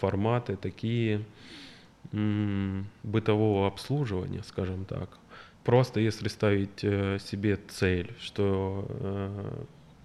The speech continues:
ну, предпринимательство, бизнес — это для извлечения прибыли,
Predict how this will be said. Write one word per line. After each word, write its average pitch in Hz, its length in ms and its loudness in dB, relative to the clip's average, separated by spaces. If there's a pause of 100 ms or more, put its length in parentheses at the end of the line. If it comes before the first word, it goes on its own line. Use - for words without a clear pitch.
(120)
ну, 98 360 -4
предпринимательство, 98 1040 0
бизнес — 98 520 -2
это 95 240 -2
для 98 320 2
извлечения 101 720 -2
прибыли, 123 540 0